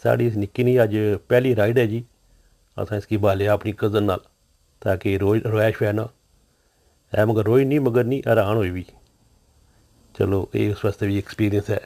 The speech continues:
ਤੇ ਅਸਾਂ ਹੁਣ ਕਰੀਏ ਜੀ ਨਿੱਕਿਆਂ ਕੀ ਨਾ ਕੀ ਬਾਕੀ ਨੇ ਕੀ ਤਿਆਰੀ ਸ਼ਿਆਰੀ ਜੀ,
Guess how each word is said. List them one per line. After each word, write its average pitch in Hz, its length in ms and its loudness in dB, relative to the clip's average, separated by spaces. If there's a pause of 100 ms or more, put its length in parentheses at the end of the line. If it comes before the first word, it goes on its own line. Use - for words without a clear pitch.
(1600)
ਤੇ 95 160 -2
ਅਸਾਂ 110 180 -2
ਹੁਣ 107 80 0
ਕਰੀਏ 113 320 2
ਜੀ 120 120 2
ਨਿੱਕਿਆਂ 113 360 0
ਕੀ 117 140 -2
ਨਾ 110 160 0
ਕੀ 104 140 -4
ਬਾਕੀ 101 300 -2
ਨੇ 110 80 -2
ਕੀ 104 100 -4
ਤਿਆਰੀ 107 280 -2
ਸ਼ਿਆਰੀ 107 240 -2
ਜੀ, 113 120 -6